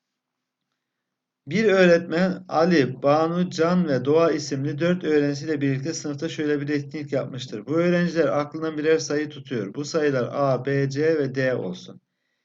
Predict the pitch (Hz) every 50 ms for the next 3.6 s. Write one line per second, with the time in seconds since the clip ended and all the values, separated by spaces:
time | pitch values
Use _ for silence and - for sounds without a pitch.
0 | _ _ _ - 170 190 208 196 180 175 135 - 165 165 165 160 156 147 139 139
1 | 151 151 165 170 180 180 180 170 151 151 143 139 143 139 131 123 139 165 170 165
2 | 165 151 139 135 120 120 117 127 131 135 135 131 127 - - 147 135 123 120 120
3 | 120 120 123 143 147 143 135 123 117 107 92 90